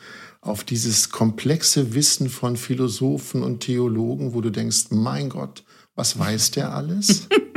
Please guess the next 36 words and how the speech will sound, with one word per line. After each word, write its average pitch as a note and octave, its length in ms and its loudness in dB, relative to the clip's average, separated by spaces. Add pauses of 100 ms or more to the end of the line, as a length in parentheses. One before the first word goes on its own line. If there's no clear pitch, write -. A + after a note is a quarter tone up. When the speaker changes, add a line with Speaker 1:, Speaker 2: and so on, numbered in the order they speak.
(160)
Speaker 1:
Ah, C#3 320 6
Speaker 2:
Ja, - 140 10
ich - 160 2
kenn - 180 8
da C4+ 140 8
so - 120 6
Speaker 1:
jetzt D3 120 8
hab C3+ 160 10
ich B2+ 40 8 (100)
Speaker 2:
einige. A#2+ 100 8
Speaker 1:
dich - 80 4
erwischt. B2 340 8
Speaker 2:
Also A3+ 180 10
so G3+ 140 8
mein G#3+ 200 10
Doktorvater, F3 720 6
der E3 180 4
lebt F3+ 240 4
leider D#3 220 4
nicht D3+ 180 -2
mehr, D3+ 140 0
Eberhard E3 340 0
Schockenhoff, D#3 520 -2
ein E3 60 0
ganz D#3+ 320 0
großer E3+ 520 0 (320)
Ethiker, G#3+ 420 8
der - 140 0
auch - 120 0
im E3 280 4
Bioethikrat D#3+ 800 0
in D3+ 80 0
Deutschland D#3 420 0
saß D#3+ 300 -4
und D#3+ 100 0
so. D3+ 160 0